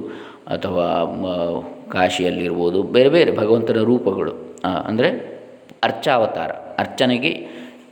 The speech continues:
ಅಂಥೇಳಿ ಮಾಡಲ್-, ಮಾಡಿದಂತಹ ವಿಗ್ರಹಗಳು ಉದ್ಭವ ಇರ್ಬೋದು ಅಥವಾ ನಿರ್ಮಿತ ಇರ್ಬೋದು, ಮಾನವ ನಿರ್ಮಿತ ಇರ್ಬೋದು.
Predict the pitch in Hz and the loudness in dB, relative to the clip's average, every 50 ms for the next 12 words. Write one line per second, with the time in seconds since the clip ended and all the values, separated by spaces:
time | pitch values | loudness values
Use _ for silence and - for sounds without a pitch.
0 | - _ - 117 117 104 - 110 107 117 139 127 98 95 95 98 95 - - 104 | -12 _ 0 0 2 2 4 4 4 4 4 4 2 2 2 0 0 -2 0 2
1 | 104 92 90 85 85 87 87 - 120 147 - 110 110 - 107 92 82 - 85 87 | 2 2 2 0 -2 -4 -4 -4 -4 -2 -2 -2 0 0 0 0 0 -2 -4 -2
2 | 90 90 98 - - - - - - 104 110 104 101 104 123 117 117 120 120 117 | -2 -2 -2 -2 -4 -8 -10 -6 -4 -4 -2 -2 2 4 6 6 6 6 4 4
3 | 117 123 131 139 151 180 - 117 110 104 - 117 135 170 277 - - - - - | 2 0 0 0 0 -2 -2 -2 -4 -2 0 2 0 0 0 -4 -10 -12 -14 -16
4 | - - - 131 127 127 123 127 117 - - 127 - - - - 101 104 98 92 | -10 -4 0 2 2 4 4 4 4 4 2 0 0 0 0 0 0 0 0 -2
5 | 90 90 87 85 - - - - - - - - - - - - 101 98 92 92 | -2 -4 -4 -6 -8 -12 -14 -18 -20 -20 -20 -20 -18 -8 -4 -2 0 0 2 0
6 | 92 92 92 90 92 95 92 95 139 175 180 - - 95 92 - - - - - | 0 0 -2 -2 -4 -4 -4 -4 -4 -6 -6 -6 -6 -6 -6 -6 -8 -10 -12 -14